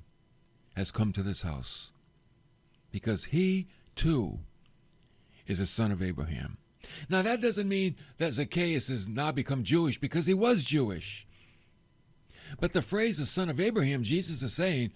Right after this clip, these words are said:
"Oh, he's truly now a child of God." Because, you see, you become a true son of Abraham by faith, by faith in Christ.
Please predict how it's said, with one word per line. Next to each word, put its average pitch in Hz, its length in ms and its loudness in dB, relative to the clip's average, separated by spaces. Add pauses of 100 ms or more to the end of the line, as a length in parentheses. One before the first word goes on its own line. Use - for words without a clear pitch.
(180)
"Oh, 139 260 4 (180)
he's - 280 0
truly 202 400 2
now 123 540 0 (1120)
a 104 60 -8
child 107 360 -4
of 82 100 -6
God." 73 320 -6 (960)
Because, 208 260 0
you 190 80 2
see, 220 300 2 (380)
you 170 120 0
become 214 640 0 (100)
a 185 140 4
true 220 340 0
son 185 300 0
of 147 100 -2
Abraham 117 560 0 (220)
by 110 120 -2
faith, - 500 -6 (1400)
by 98 120 2
faith 101 260 -2
in 92 80 -4
Christ. - 520 -10